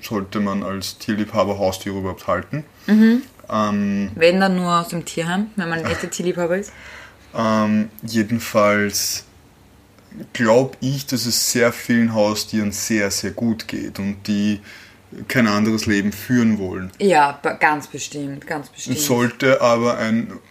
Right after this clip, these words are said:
Speaker 1: Tier, es wäre schon ein Vorteil auch, dir sagen, "Du, ich will eigentlich nicht", also vielleicht eine etwas freigängigere Katze,
Speaker 2: Mhm.
Speaker 1: sagt, "Ich hab eigentlich keine Lust, stell mir mein Futter da draußen hin, ich hol mir das ab, Dankeschön, auf Wiederschauen."
Speaker 2: Mhm.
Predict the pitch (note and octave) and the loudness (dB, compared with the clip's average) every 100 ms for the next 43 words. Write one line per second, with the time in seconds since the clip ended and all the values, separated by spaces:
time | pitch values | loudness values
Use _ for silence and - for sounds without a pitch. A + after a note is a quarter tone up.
0 | - - - B2 - G#2 A2 D3+ G3 F#3+ | -20 -20 -12 -12 -6 -2 2 4 2 0
1 | - - A2+ A2+ A#2 E3+ G3+ D3+ - G#2+ | -10 -12 -4 0 0 2 2 0 0 0
2 | G#2+ A2 A#2 - B2 A2+ A#2 G#2+ A2 A2 | 0 0 0 0 0 2 4 4 6 4
3 | A2 A2+ A#2+ A#2+ A2+ A2 A2 A#2+ A#2 B2+ | 0 0 0 0 -4 -2 0 0 0 0
4 | C#3 C#3 C#3+ C3 A2 A2 A2 G2+ F#2+ G#2+ | -2 -6 -8 -4 -4 -4 0 0 0 -2
5 | G#2 G#2 - - - - G#2 - A2 - | -2 -4 -8 -10 -10 -6 -4 -4 -6 -2
6 | G2 G2+ A2+ A2+ A#2+ A#2 A#2+ A#2 G#2+ G#2 | 0 2 2 4 4 2 -2 -2 -2 0
7 | - C#3+ G3 G3 F#2+ G2 A#2 A2+ - B2+ | 2 4 4 4 2 0 -2 -2 -4 -6
8 | - A2+ A#2 A2+ A#2 A2+ - A2 G#2 A2+ | -2 -2 2 2 2 0 2 4 4 2
9 | E3 - - - - E4+ G3 - - A#2 | -2 -6 -12 -16 -16 -14 -12 -4 2 6
10 | A#2+ A#2 A2+ A2 A#2+ - A2 A2 G#2 G2+ | 6 6 4 0 -2 -2 -2 0 0 0
11 | - G#2 A#2+ D#3+ A2+ A2+ G#2+ G#2 G2+ G2+ | -2 0 2 2 0 2 2 2 -2 0
12 | A2 D#3+ - G2 G2 A#2+ - B2+ G#2 G#2 | 2 2 -2 -6 -6 -6 -2 -2 -2 -2
13 | B2 D3 D#3 G3 F#3+ G3 F#3+ | -2 -2 -2 0 2 2 2